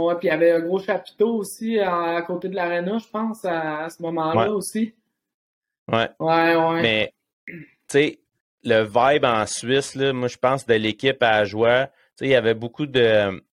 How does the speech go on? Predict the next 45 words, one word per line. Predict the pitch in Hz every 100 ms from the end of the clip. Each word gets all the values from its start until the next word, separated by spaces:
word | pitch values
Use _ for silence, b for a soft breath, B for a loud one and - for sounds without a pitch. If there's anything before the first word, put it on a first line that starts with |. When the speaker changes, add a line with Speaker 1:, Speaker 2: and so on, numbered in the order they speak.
| _ _ _ _ -
Speaker 2:
beaucoup | 110 107
de | -
pression, | 131 127 120 143 151
comme | 151 123
tu | 117 107
dis, | 107 143
mais | 139 123
c'était | - 120
une | 113
équipe | 113 139 139
familiale | - 110 107 101 113 127 104
aussi. | - -
Speaker 1:
Mm. | 175 185 180 B B
Speaker 2:
C'est | - 117
ça | - 160
qui | 123 110
est, | 104
c'est | - 117
ça | 107 165
qui | 165 117
est |
drôle | 101 101 117 139 117 -
de | 104
l'Europe, | 101 98 104 101 135 -
parce | 101 95
qu'au | 113 101
Québec, | 113 113 143 -
tu | 143
sais, |
tu | 143 104
vois | 107 104
pas | 143
de | 117 98
ça, | 117 123
même | 117 135
semi-pro, | - 127 113 101 - 113 127
même, | 113 160
Speaker 1:
Mm. | 143
Speaker 2:
euh, | 107 95
junior | 101 110
majeur, | 117 98 98 107 123 123 b b b b
c'est | -
pas | 139 151
une | 131
équipe | 107 - 131